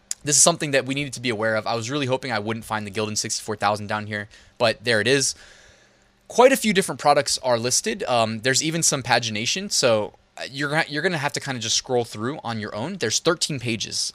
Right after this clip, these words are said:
of products, okay? So, you know, y-, we were all hoping that it was just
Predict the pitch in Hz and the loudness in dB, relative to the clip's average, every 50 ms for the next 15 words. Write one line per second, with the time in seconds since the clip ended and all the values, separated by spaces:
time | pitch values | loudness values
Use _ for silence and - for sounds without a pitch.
0 | _ - 104 - - 120 104 92 85 - - - 123 - 117 151 139 127 - - | _ -10 -8 -4 -2 -2 -2 -2 -4 -6 -4 -4 0 2 2 2 2 2 2 4
1 | 139 120 113 - - - - - 127 127 110 - - 139 117 107 104 104 101 120 | 4 4 4 0 -6 -16 -20 -18 -20 -20 -16 -6 -4 -2 0 0 -2 -2 -4 -8
2 | 104 76 101 123 127 135 156 165 170 151 143 147 143 135 117 - 120 110 135 123 | -10 -12 -12 -8 0 2 4 6 8 10 10 10 8 6 2 -4 2 2 2 4
3 | 131 127 120 117 113 120 131 131 127 117 - - 139 127 - - - - | 4 2 2 0 0 0 -2 -2 0 0 0 0 0 0 -2 -4 -6 -12